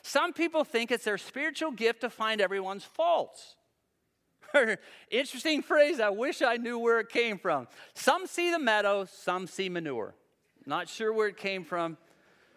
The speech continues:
But sometimes you miss those nuggets of gold if all you see is the dirt,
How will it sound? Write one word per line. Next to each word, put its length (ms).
But 140
sometimes 720
you 100
miss 300
those 280
nuggets 480
of 240
gold 480
if 280
all 200
you 180
see 360
is 160
the 140
dirt, 420